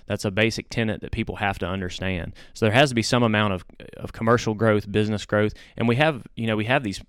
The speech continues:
areas that are already pretty much developed. They're just not filled with businesses. Uh, so we look at those areas where, where we either have properties that are open for lease or for rent or wh-, whatever it may be, and put businesses in there.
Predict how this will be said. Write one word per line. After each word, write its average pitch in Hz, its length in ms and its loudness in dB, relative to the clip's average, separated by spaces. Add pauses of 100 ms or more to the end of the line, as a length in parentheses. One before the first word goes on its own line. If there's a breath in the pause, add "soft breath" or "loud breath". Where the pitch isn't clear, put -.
(120)
areas 113 400 2
that 104 80 0
are 98 80 0
already 104 360 2 (220 soft breath)
pretty 127 160 2
much 113 220 2
developed. 101 440 2
They're 110 120 2
just 101 140 -6
not 95 200 -4
filled 107 380 -2
with 90 160 -10
businesses. 101 600 -4 (360 loud breath)
Uh, 98 160 -2
so - 100 -4
we 104 120 -2
look 117 180 0
at 120 80 -6
those 110 180 0
areas 104 460 0
where, 92 320 -6
where 98 180 -10
we 95 240 -10 (100)
either 98 180 -6
have 107 380 0 (140 soft breath)
properties 104 400 -2
that 95 140 -6
are 90 180 -8 (140)
open 107 240 -4
for 92 160 -8
lease 104 360 -2
or 85 120 -6
for 87 160 -10
rent 104 280 -4
or 95 100 -8
wh-, 98 180 -8
whatever 104 320 -2
it 92 60 -8
may 98 160 -4
be, 98 280 -4 (320 soft breath)
and - 140 -10
put 123 200 0
businesses 104 460 -2
in 101 160 -6
there. 85 260 -8